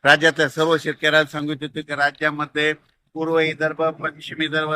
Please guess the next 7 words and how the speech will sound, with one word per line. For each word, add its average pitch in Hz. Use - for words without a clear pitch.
दक्षिण 156
महाराष्ट्र, 151
उत्तर 151
महाराष्ट्र, 151
कोकणपट्टी, 151
खानदेश, 147
मराठवाडा 147